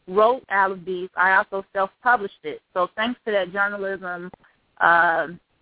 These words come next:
teaching, I was able to edit my own book and, you know, do all of the technicalities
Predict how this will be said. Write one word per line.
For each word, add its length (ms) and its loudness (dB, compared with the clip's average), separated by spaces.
teaching, 560 -4
I 140 6
was 220 -4
able 320 -4
to 200 -8
edit 260 0
my 280 2
own 300 -6
book 280 -2
and, 380 -10
you 140 -4
know, 460 2
do 200 2
all 240 6
of 60 -6
the 160 -6
technicalities 880 0